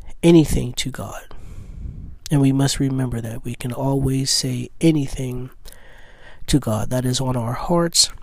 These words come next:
and is on our minds, because He is listening and He cares about our needs. And it doesn't matter how trivial,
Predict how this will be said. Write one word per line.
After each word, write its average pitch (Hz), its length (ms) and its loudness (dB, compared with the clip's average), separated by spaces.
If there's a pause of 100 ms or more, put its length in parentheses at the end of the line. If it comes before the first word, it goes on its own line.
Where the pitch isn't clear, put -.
(340)
and 143 140 0
is 131 140 -2
on 127 120 -2
our 127 160 -6
minds, 127 640 -8 (220)
because 147 240 4
He 175 200 6
is 151 140 4
listening 160 520 2 (920)
and 151 160 6
He 139 160 4
cares - 680 4 (400)
about 135 300 0
our 131 160 -2
needs. - 540 -6
And - 840 4
it 147 100 8
doesn't 160 380 6
matter 156 380 4
how 147 420 2
trivial, 180 680 6